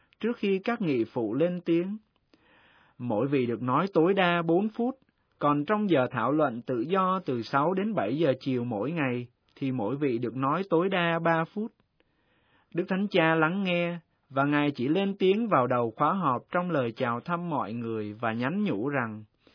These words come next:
"Anh em mang tiếng nói của các giáo hội địa phương tập họp ở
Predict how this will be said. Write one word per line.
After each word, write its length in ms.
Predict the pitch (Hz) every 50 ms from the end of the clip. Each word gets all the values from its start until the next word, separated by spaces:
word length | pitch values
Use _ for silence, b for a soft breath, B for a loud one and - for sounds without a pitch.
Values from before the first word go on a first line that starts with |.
| b b b b b b b b b b b b b
"Anh 180 | - 151 165 175
em 200 | 180 180 180 180
mang 220 | 180 175 175 175 -
tiếng 200 | 175 185 196 202
nói 320 | 185 165 170 180 208 233 -
của 140 | - - 104 107
các 200 | - 185 202 -
giáo 220 | 165 165 170 208
hội 240 | 226 196 147 123 123
địa 200 | 131 135 127 123
phương 440 | 123 - - 190 190 196 196 196 196 - _ _ _ -
tập 140 | 143 131 -
họp 300 | - 135 131 127 120 110
ở 160 | - 95 117